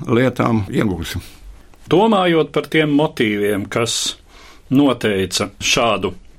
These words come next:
Speaker 2: etniski virzītu teroru un iznīcināšanu, vai tas motīvs varbūt varēja būt pagrieziens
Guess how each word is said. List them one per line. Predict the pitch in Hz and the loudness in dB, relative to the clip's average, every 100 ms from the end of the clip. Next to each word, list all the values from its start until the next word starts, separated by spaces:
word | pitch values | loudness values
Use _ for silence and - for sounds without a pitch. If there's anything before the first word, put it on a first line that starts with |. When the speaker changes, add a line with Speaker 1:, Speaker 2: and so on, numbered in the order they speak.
| - 170 | -2 0
Speaker 2:
etniski | 170 156 123 - 127 | 2 2 2 0 0
virzītu | 127 147 139 123 113 107 - 123 113 104 - - | 0 0 0 2 2 0 2 4 4 2 -2 -2
teroru | 135 117 101 104 107 | 0 2 2 2 2
un | 117 | 2
iznīcināšanu, | 113 95 90 - 90 82 80 - 85 80 - - - - - 82 | 0 0 -2 -2 -2 -2 -2 -4 -4 -4 -10 -14 -16 -12 -6 -2
vai | 131 170 | 0 2
tas | 175 - | 0 2
motīvs | 156 175 139 110 - | 0 2 2 0 0
varbūt | 120 110 104 95 - | -2 0 2 0 0
varēja | 107 110 104 98 95 90 | 0 2 2 2 0 -2
būt | 92 107 104 95 - - - - - - - - | 0 2 2 0 -2 -16 -16 -20 -20 -20 -10 -2
pagrieziens | 151 143 131 110 113 110 104 | 0 2 2 2 2 0 0